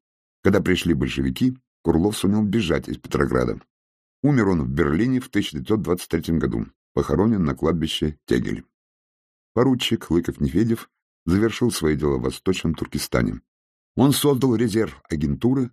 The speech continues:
для угрожаемого периода, организовал базы снабжения на сопредельной территории и покинул Джаркент. В Синьцзяне до сих пор находят тайники,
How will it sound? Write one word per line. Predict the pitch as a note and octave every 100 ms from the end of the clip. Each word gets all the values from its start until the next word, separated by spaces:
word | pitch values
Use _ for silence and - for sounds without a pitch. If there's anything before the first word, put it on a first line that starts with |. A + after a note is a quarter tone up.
| -
для | E2 F2 - _ _ _ -
угрожаемого | D2+ D#2+ D2 F2 D#2 D2 C2
периода, | A#1+ C#2 F#2+ A2 A2 _ _ _
организовал | - G#2+ A2+ A2+ A#2 C3+ A#2+
базы | D2+ G2+ E2+
снабжения | - D#2 C2+ C2 G2 A2
на | A2
сопредельной | D2+ E2 F#2+ G2+ F#2+
территории | F2+ F#2+ F#2 G2 F#2+ F#2+ _ _ _ _
и | F2+
покинул | - F2 - A#2 A2+ -
Джаркент. | F2+ E2+ - B1+ A1+ - - _ _ _ _
В | -
Синьцзяне | C3 C3+ F#2+ C3 D3+ D3
до | B2+
сих | B2+ B2+
пор | B2
находят | B2 A2 G#2+ F#2+
тайники, | F#2 D#2+ - B2+